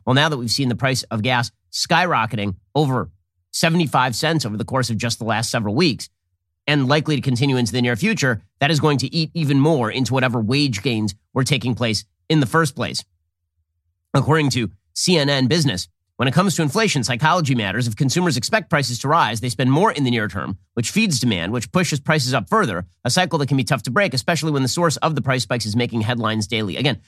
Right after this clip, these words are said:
one of the things that's truly incredible about all of this is that we've seen all of this before. This just looks like nineteen seventy-nine. We are now back in Jimmy Carter era,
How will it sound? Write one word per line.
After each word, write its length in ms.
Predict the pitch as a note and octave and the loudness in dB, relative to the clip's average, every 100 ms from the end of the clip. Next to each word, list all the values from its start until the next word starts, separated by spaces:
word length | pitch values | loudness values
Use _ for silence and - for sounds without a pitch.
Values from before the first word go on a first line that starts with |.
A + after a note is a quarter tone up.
| _ | _
one 120 | D#3+ | -2
of 80 | A3 | 0
the 60 | G3 | 0
things 180 | D#3 B2+ | -2 -2
that's 160 | G#2+ | -4
truly 320 | - E3 C#3 | -4 0 0
incredible 380 | A#2+ A#2 A#2+ D3 | 0 0 0 0
about 200 | C#3 C3+ | 0 0
all 140 | C3+ D3 | 0 0
of 60 | |
this 160 | D#3 C#3 | -2 -2
is 60 | |
that 80 | C#3 | -2
we've 120 | C#3+ | 0
seen 240 | C3+ G#3 G#3 | 0 0 0
all 260 | - D#3 | 2 0
of 120 | D#3 B2+ | 0 -2
this 120 | A2+ | -2
before. 380 | A#2+ - C#3 F2 | -4 -2 -2 -2
This 160 | G2+ | -2
just 180 | - E3 | -2 0
looks 180 | D3 - | -2 -2
like 100 | B2 | 0
nineteen 340 | A#2+ A#2+ B2+ | 0 0 -2
seventy-nine. 640 | G#2+ A2+ B2 B2+ A#2+ F#2+ G#2 - G3 | 0 0 0 0 -2 -2 -4 -8 -6
We 100 | C3+ | 0
are 60 | D3 | 2
now 120 | C#3+ | 2
back 320 | C3 D3 D#3+ | 2 0 0
in 80 | D3+ | -2
Jimmy 240 | A#2+ D3 D3 | 0 0 2
Carter 320 | C3+ C3+ C3+ | 2 2 0
era, 320 | G#2+ D#2 F2 | -2 -4 -6